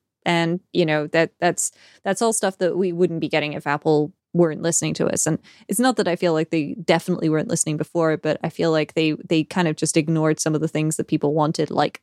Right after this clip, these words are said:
schedule send, um, so that you can send an email at nine A M on Monday and not before, um, whenever you get to it, so that,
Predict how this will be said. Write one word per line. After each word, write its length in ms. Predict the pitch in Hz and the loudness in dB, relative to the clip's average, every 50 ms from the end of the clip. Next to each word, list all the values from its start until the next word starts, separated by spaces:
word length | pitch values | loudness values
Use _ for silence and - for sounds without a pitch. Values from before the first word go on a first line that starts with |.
| _ - | _ -14
schedule 520 | - - - - 151 156 - 127 - - | -12 -6 -4 -4 -4 -2 -2 -4 -4 -4
send, 500 | - - - - - 90 - - - - - - - - - - - - | -4 -2 -2 -2 -2 -2 -6 -8 -12 -14 -16 -18 -20 -20 -20 -12 -4 0
um, 260 | 170 165 151 151 160 | 0 0 0 0 -2
so 140 | - 151 151 | -2 0 0
that 100 | 143 - | 0 0
you 100 | 160 156 | 0 0
can 140 | - 165 | 0 0
send 320 | 160 - - 156 147 151 147 | 0 0 0 0 0 0 0
an 80 | 143 - - | -2 -2 -2
email 340 | 156 151 147 143 143 - - - | 0 2 2 2 2 0 0 0
at 200 | 190 180 - 135 | 0 0 0 0
nine 200 | 175 170 156 151 | 0 0 0 0
A 140 | 147 143 143 | 0 0 0
M 100 | 143 143 | 0 0
on 140 | 139 143 147 | 0 0 0
Monday 360 | 147 147 139 147 143 139 135 | 0 0 2 2 2 2 2
and 220 | - - 151 143 | 0 -2 -2 -2
not 140 | 143 - - | -2 -2 -2
before, 440 | - 151 - 165 151 - - - - _ _ _ _ _ _ - | -4 -2 2 2 2 2 2 -2 -4 _ _ _ _ _ _ -2
um, 400 | 180 170 156 156 135 151 160 175 | 0 0 0 0 -2 -4 -6 -2
whenever 500 | - 170 165 147 151 147 - 151 151 160 - - | 0 0 2 2 2 0 0 0 0 0 -2 -2
you 140 | 156 143 | -2 0
get 180 | - 160 151 - | 0 0 0 0
to 120 | - 147 - | -2 -4 -2
it, 200 | - - - - _ _ _ _ _ _ - | -2 -4 -6 -8 _ _ _ _ _ _ -8
so 200 | - - - - | -4 -2 0 0
that, 200 | 151 143 - | 0 -2 -4